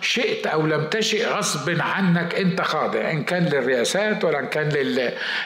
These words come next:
لل-، ل-، لقوات الامن ولا ان كان لمش عارف مين، مدرس. وطبعا المدرس ده قصه مختلفه، يعني احنا اتربينا كده في المدارس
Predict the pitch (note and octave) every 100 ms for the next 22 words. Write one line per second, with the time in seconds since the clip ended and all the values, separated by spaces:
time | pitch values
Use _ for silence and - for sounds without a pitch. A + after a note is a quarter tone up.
0 | - B2 C3 B2+ B2+ B2+ A#2+ A#2+ B2 A#2
1 | A2 C#3+ D3+ E3+ D3+ - G3 F#3+ E3 D3
2 | C#3+ C#3 - D#3 D#3 C#3 B2+ - B2+ C#3
3 | C3+ - D3 G3+ G3+ F#3+ F3 - - -
4 | B2+ B2 C3 E3 G3+ F3+ F3 - - -
5 | - - - C#3+ C3+ A#2+ D3+ B2+ B2+ B2
6 | B2+ C#3+ C#3 A2+ B2+ - C#3 - A#2+ A2+
7 | - D3+ C#3+ - C3 B2+ C3 C3 B2 B2
8 | A2+ C#3 C#3+ B2 C#3+ B2+ C3 A#2 A#2 D#3+
9 | D#3+ D3